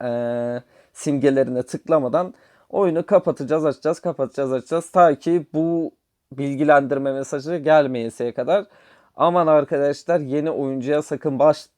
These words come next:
basmayın, yoksa hesabınız silinebilir. Ee, buradan uyarımızı yapmış olalım. Yani böyle bir bilgi bana geldi. Ben de sizleri bilgilendirmek istedim bu konuda. Yani o kadar emek veriyoruz bu hesaplar için.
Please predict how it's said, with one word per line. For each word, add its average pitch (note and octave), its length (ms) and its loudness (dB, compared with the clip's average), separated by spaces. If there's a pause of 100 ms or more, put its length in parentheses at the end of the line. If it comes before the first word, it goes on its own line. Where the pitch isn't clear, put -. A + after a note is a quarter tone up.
basmayın, D3+ 600 2
yoksa D#3+ 760 -2 (180)
hesabınız D3+ 720 2
silinebilir. D3 1080 -4 (600)
Ee, - 20 -2
buradan C#3 600 2
uyarımızı C#3+ 760 0
yapmış C#3+ 440 -2
olalım. D3 420 0
Yani C#3 300 0
böyle D#3 300 4
bir C#3+ 220 0
bilgi C3 340 -2
bana C#3+ 180 2
geldi. D3 380 2
Ben C#3+ 300 2
de D3+ 260 2
sizleri C3 600 -4
bilgilendirmek C3 680 -4
istedim A#2+ 420 -6
bu A2+ 60 -8
konuda. C#3+ 680 2 (140)
Yani B2+ 240 0
o B2+ 120 -4
kadar C3 340 2
emek C3 340 -4
veriyoruz B2+ 460 -4
bu B2 140 -4
hesaplar B2+ 460 -2
için. C3 440 -6